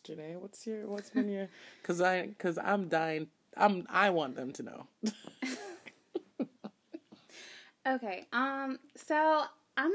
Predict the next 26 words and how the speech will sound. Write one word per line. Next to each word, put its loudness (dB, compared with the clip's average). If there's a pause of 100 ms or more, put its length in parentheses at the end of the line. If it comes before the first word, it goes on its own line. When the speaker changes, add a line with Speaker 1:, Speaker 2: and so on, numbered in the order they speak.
(120)
Speaker 2:
not 0
really, 0
well, -4
I -12
wasn't -2
really, -6
and -2
I 2
still -2
am -8
not -8 (160)
<laughs> -14
really 4 (260)
a 10
big 10
online 6
dater. 2 (180)
Speaker 1:
Lord. -6 (100)
Speaker 2:
Because 4
I 6
believe 0
that 4 (100)
you -2
can't -2
develop 0
authentic -8